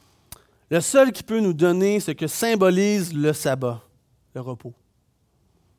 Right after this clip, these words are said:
On se rappelle l'invitation de Jésus juste avant, dans Matthieu onze, vingt-huit, qu'on a étudié avec Adama. « Venez à moi, vous tous qui êtes fatigués et chargés, et moi je vous donnerai du repos. »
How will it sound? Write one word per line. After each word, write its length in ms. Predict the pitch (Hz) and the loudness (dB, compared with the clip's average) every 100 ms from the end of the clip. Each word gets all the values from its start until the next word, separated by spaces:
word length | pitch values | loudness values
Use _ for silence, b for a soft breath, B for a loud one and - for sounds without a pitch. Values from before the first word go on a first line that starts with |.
| _ _ b b b b | _ _ b b b b
On 80 | |
se 80 | 151 | 2
rappelle 240 | 180 233 233 | 4 6 6
l'invitation 560 | 196 165 185 165 214 | 6 6 6 6 2
de 100 | 185 | 2
Jésus 440 | 160 170 165 180 202 | 0 -2 -4 -4 -4
juste 220 | 180 180 | -4 2
avant, 400 | 160 151 180 196 | 4 4 2 2
dans 160 | 156 | 2
Matthieu 380 | 151 151 - 185 | 2 2 0 -4
onze, 180 | 175 165 | -2 0
vingt-huit, 520 | 156 151 - 214 220 | 0 -2 -2 -6 -6
qu'on 220 | - 147 147 | -6 -2 0
a 280 | 147 147 139 | 2 2 0
étudié 320 | 143 151 165 | -4 -2 0
avec 180 | 165 160 | 0 0
Adama. « 500 | 143 143 151 208 220 b b b | 0 0 2 2 0 b b b
Venez 400 | 147 208 233 262 | 4 6 6 6
à 80 | 226 | 6
moi, 360 | 202 208 226 226 | 6 4 4 4
vous 160 | 175 | 0
tous 260 | 202 208 202 | -2 -4 -6
qui 460 | - - 190 196 196 b b b b b _ _ - | -10 -10 -6 -6 -6 b b b b b _ _ -4
êtes 260 | 160 170 - | -2 -2 -2
fatigués 580 | 190 180 165 160 190 | -2 -2 -4 -2 0
et 40 | 175 | 0
chargés, 600 | - 151 135 156 170 - | 0 -2 -2 -2 -2 -2
et 100 | 143 | -4
moi 240 | 151 156 170 | -2 0 -2
je 80 | |
vous 80 | 143 | -4
donnerai 400 | 139 147 139 156 | -4 -2 -2 -2
du 160 | 139 131 | -4 -8
repos. » 440 | 127 123 135 127 | -8 -8 -8 -12